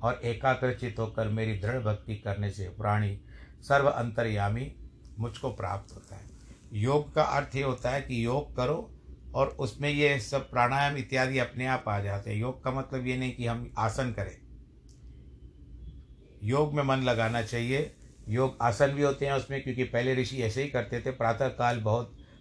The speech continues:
पो फटने भी नहीं होती थी, जब ब्रह्म मुहूर्त होता था उस समय अमृत वेला के समय उठ जाते थे और नित्य नियमों से निवृत्त होकर के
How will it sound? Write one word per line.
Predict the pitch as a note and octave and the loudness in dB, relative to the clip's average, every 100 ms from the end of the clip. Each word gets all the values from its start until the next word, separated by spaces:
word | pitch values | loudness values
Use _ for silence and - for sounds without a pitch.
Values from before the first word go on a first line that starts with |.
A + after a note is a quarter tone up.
| - - | -8 4
पो | C3 A#2 | 4 4
फटने | - B2 B2+ | 0 2 0
भी | B2+ A#2+ A2+ | 2 -2 0
नहीं | B2 | 0
होती | B2+ A2+ A#2+ G#2+ | 0 0 -2 -2
थी, | C3 C#3 - - - - - | -4 -4 -12 -14 -16 -16 -2
जब | B2 A2+ A#2 A2 - - | 0 2 2 2 -2 -2
ब्रह्म | A#2 C#3 | 0 2
मुहूर्त | C3 B2+ G#2+ | 2 2 2
होता | A#2+ A2 A#2 | 0 4 2
था | A2 C3+ | 4 0
उस | C3 A#2 C3 | 0 -4 -2
समय | A#2 A#2+ | 0 2
अमृत | A2+ B2+ C3+ | 2 0 -2
वेला | B2 A#2 A#2 | -2 2 2
के | A#2 | 0
समय | A2 A#2 A#2 | -2 0 2
उठ | A2 G2+ | 0 2
जाते | A2 G#2+ G#2+ A#2+ | 0 2 -2 -4
थे | C3 - - - - - A2+ | -8 -10 -18 -18 -20 0 4
और | A#2+ - - - - - - - | 4 4 -12 -18 -18 -18 -18 -6
नित्य | B2 B2+ A#2+ - B2 | -4 -2 -4 -4 -2
नियमों | B2 B2 B2 A#2 | 0 2 2 0
से | A2+ | 0
निवृत्त | A2 A#2+ D3 | 0 0 0
होकर | A#2+ A2 A2 | 0 2 0
के | G#2 G#2 | 2 -2